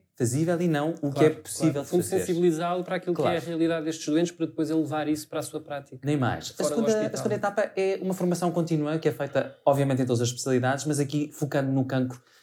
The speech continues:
Speaker 1: através de webinars, através de ação de educação para os médicos e sabermos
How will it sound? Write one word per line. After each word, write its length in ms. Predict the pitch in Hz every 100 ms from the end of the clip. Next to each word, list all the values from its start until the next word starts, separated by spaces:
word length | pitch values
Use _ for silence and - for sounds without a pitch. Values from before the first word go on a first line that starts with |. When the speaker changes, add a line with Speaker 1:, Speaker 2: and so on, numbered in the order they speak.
| _
Speaker 1:
através 480 | - - 143 147 143
de 240 | 120 147 120
webinars, 760 | 127 139 143 123 117 117 - _ -
através 260 | 117 127 120
de 100 | 120
ação 720 | 113 - 139 143 143 107 - -
de 180 | 107 120
educação 500 | 113 - 117 120 117
para 360 | - 147 139
os 100 | 120
médicos 380 | 120 120 135 - 185
e 40 |
sabermos 440 | 180 160 156 160